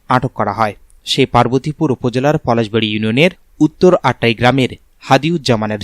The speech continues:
ছেলে। জানা গেছে, শুক্রবার অনুষ্ঠিত বিসিএস পরীক্ষার প্রশ্ন ফাঁস হয়েছে এমন গোপন সংবাদের ভিত্তিতে ঘটনার ছায়া তদন্তে নামে ঢাকা মহানগর গোয়েন্দা পুলিশের একটি দল। বিষয়টি বুঝতে পেরে গা ঢাকা দেয় অভিযুক্ত যুবক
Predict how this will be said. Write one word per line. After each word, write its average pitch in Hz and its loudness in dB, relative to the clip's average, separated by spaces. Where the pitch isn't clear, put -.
ছেলে। 113 2
জানা 147 6
গেছে, 196 0
শুক্রবার 185 2
অনুষ্ঠিত 151 -4
বিসিএস 135 0
পরীক্ষার 120 -2
প্রশ্ন 113 -6
ফাঁস 117 -4
হয়েছে 123 -2
এমন 139 4
গোপন 127 0
সংবাদের 123 0
ভিত্তিতে 127 -2
ঘটনার 156 2
ছায়া 120 0
তদন্তে 127 -2
নামে 113 0
ঢাকা 117 -2
মহানগর 123 0
গোয়েন্দা 131 0
পুলিশের 135 -2
একটি 127 -2
দল। 113 4
বিষয়টি 190 4
বুঝতে 165 2
পেরে 190 6
গা 135 6
ঢাকা 131 -2
দেয় 156 2
অভিযুক্ত 131 0
যুবক 127 4